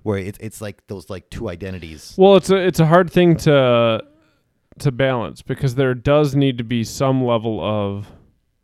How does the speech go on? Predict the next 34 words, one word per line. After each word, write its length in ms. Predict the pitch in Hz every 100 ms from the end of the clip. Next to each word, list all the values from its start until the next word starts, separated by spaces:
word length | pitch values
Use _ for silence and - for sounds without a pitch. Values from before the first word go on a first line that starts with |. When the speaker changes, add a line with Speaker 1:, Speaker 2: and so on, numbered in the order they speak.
| _ _ _ _ _ _ _ _ _ _ _ _ _ _ _ _ _ _ -
Speaker 2:
like, 320 | 143 123 - _ _ _ _ _ _ -
until 320 | 160 - 175
we 100 | 190
reach 280 | 180 165 151
utopia, 720 | 147 139 143 117 101 104 110 _ 120
which 160 | 113
who 120 | 147
knows 180 | 151 156
if 80 | 139
that's 240 | 139 135 143
even 160 | 135
possible, 480 | 123 127 120 113 107
there's 280 | 120 135 127
gonna 200 | 160 165
be 160 | 139
some 160 | 131 131
fucked 300 | - 120 -
up 120 | 113
shit 240 | - 123 -
that 100 | 101
happens. 600 | 110 - 101 107 - _ _ -
Speaker 1:
Mm-hmm. 220 | 101 104 107 _ _ _ _ _ _ _ -
Speaker 2:
Uh, 360 | 117 110 101 -
it's 240 | 131 - -
the, 460 | 135 127 120 117 -
I 100 | 147
mean, 460 | 147 135 - 135
that's 280 | 123 156 -
why 140 | 156 147
that 260 | 131 117 _ _ _ _ - - -
Jack 220 | 135 120
Nicholson 340 | 143 123 120
speech 380 | 113 135 131 -
is 320 | 113 104 117